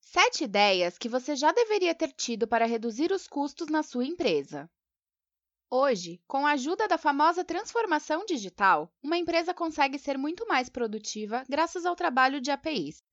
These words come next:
ferramentas na nuvem, business intelligence e outros recursos muitas vezes gratuitos.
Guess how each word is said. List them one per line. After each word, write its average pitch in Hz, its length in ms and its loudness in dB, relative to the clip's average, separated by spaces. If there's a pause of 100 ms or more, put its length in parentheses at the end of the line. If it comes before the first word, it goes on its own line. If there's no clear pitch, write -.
(120)
ferramentas 226 600 0
na 269 120 2
nuvem, 185 460 -6 (220)
business 392 400 2
intelligence 196 720 -4 (200)
e 285 120 2
outros 403 280 4
recursos 285 600 -4
muitas 330 360 0
vezes 285 300 0
gratuitos. 269 840 -6